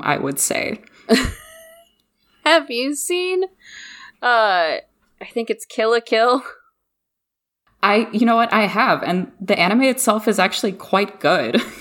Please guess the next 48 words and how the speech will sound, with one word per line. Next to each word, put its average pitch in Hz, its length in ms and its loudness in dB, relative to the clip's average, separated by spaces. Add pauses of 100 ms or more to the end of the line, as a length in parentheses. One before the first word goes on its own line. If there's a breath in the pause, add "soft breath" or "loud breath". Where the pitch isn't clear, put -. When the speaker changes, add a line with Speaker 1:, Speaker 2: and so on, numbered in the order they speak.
(300 loud breath)
Speaker 2:
Yes. 392 460 0
Okay, 381 240 0
so 339 200 -4
here's 339 300 -4
my 415 140 0 (100)
biggest 220 440 -4 (140)
sticking 233 540 0
point 247 360 -4 (120)
Speaker 1:
Yeah, 170 260 2
Speaker 2:
with - 120 -10
Speaker 1:
pop 180 200 0
Speaker 2:
Kill 170 140 2
la - 80 2
Speaker 1:
off. 208 60 0
<laughs> 254 60 4
Speaker 2:
Kill, 196 360 2 (580 loud breath)
is 240 220 0
that, 233 280 2
okay, 226 220 0
so 190 160 -2
it's 247 220 2
a - 40 2
good 196 320 0
fucking 165 320 0
anime. 143 400 -6
Let's 160 160 0
Speaker 1:
It's 170 60 2
Speaker 2:
just 339 180 0
Speaker 1:
great. 160 120 2
Speaker 2:
start 160 360 0
there. 156 460 -2 (400 loud breath)
And 233 160 2
everyone's 269 540 -2
all 214 280 2
about, 196 400 2
"Well, 277 180 0
they're 339 240 0
barely 359 500 -2
wearing 339 400 0
anything, 262 480 -4
and 247 100 -4
they're, 277 140 2
like, 277 200 2
naked 262 500 -2
fighting." 220 380 0
Okay, 214 240 2
but 214 200 -4
here's 285 400 -2